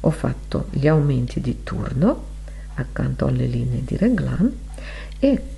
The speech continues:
queste prime quattro maglie le lavoro come, eh, la fine appunto del motivo, che è un diritto, un gettato, una diminuzione con l'inclinazione a sinistra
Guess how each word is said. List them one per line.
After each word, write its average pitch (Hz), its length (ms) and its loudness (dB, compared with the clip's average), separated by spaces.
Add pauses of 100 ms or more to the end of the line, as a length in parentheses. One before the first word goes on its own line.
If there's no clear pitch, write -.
(220)
queste - 340 0
prime - 580 0
quattro - 460 0
maglie 170 640 2 (420)
le 233 160 8
lavoro 233 420 4
come, 208 340 6 (160)
eh, 180 200 6
la 208 140 4
fine 156 320 2
appunto 135 420 0
del 135 260 2
motivo, 120 680 -2 (580)
che 190 240 4
è - 160 -2 (1300)
un 123 320 2 (120)
diritto, 123 920 0 (220)
un 131 200 4
gettato, 202 960 0
una 139 180 4
diminuzione 143 760 2
con 156 180 2
l'inclinazione 247 800 6
a 269 40 0
sinistra 247 680 2